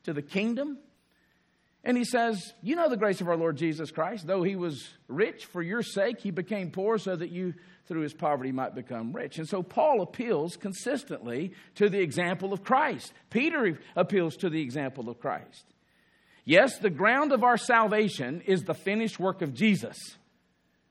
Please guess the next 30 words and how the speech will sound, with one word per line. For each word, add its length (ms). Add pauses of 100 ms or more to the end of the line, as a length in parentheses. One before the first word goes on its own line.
(220)
Jesus 480
alone. 480 (840)
As 180
our 80
covenant 460
head, 280
fulfilling 600
the 80
terms 380
of 100
the 80
law, 360 (220)
going 300
to 100
the 140
cross, 480
taking 460
the 80
wrath 340
that 80
we 180
deserve, 500 (180)
being 280
raised 400
from 160
the 80
grave 380
for 180
our 420 (280)
justification. 1040